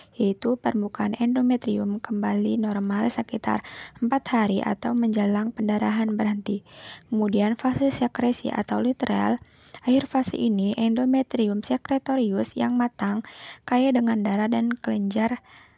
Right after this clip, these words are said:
dan sekresi kelenjar. Kemudian fase inkemi atau premenstrual, nidasi ovum yang dibuahi kurang lebih tujuh sampai sepuluh hari setelah ovulasi. Apabila tidak dibuahi, maka korpus luteum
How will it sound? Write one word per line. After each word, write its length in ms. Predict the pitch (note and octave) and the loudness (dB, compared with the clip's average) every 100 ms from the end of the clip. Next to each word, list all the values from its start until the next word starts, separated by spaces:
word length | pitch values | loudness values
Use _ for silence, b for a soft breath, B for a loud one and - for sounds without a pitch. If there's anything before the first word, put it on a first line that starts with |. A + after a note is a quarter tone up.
| B - | B -8
dan 320 | B3 A3+ B3 | 0 0 2
sekresi 400 | B3 A#3 A#3 B3 | 0 0 -2 -2
kelenjar. 560 | A3 G3 G3 G3+ G3+ B B - | -2 -2 -2 -4 -6 B B -10
Kemudian 640 | - A3 G#3+ G3+ G3+ A#3+ | -2 -2 0 0 0 0
fase 320 | A#3+ A#3+ - | 0 -2 -2
inkemi 560 | C4 B3 B3 B3+ A3+ G#3 | -2 0 0 0 0 -2
atau 480 | A3 A3 - A3 B B B - - | -4 -8 -6 -8 B B B -20 -4
premenstrual, 960 | A#3+ C4 C4+ B3+ - - A#3+ G#3+ A3 B B B B - | 0 2 2 0 -2 -2 0 2 0 B B B B -4
nidasi 560 | A#3 A3+ A3+ - B3+ C#4 - | 0 2 0 2 0 0 -4
ovum 480 | A#3 A#3+ - G3+ G#3 | -2 -2 -4 -2 0
yang 240 | A3 A#3 A#3+ | 0 0 0
dibuahi 640 | G#3+ G#3 G3+ G3+ G#3 A#3+ | -2 -2 -2 0 0 0
kurang 400 | - A3 G#3+ G3+ | -2 -4 -2 -2
lebih 160 | G3 G3+ | -2 -4
tujuh 320 | A3+ A3 C4 | -4 -4 -2
sampai 400 | B3 A3+ - G#3+ | -2 -4 -4 -6
sepuluh 400 | - - B3 C4 | -6 -6 -2 0
hari 240 | B3 A#3 | 0 -4
setelah 400 | - - A3 A3+ | -6 -4 -2 -2
ovulasi. 560 | - A#3 A#3 - G3 A3 B B B B B3 | -2 0 0 0 -2 -2 B B B B -2
Apabila 480 | A#3+ A3+ G3+ G#3 | 0 2 2 2
tidak 240 | G#3+ A3+ A3+ | 2 0 0
dibuahi, 640 | G#3+ G3+ G#3 G#3 G#3+ A#3 | 0 0 0 2 2 2
maka 400 | B3+ A#3 - A3 | 0 0 -2 -4
korpus 560 | - A#3+ - - C#4 - | -2 -4 -4 -6 -4 0
luteum 560 | B3 B3 B3 G#3+ G#3+ | 0 0 0 0 0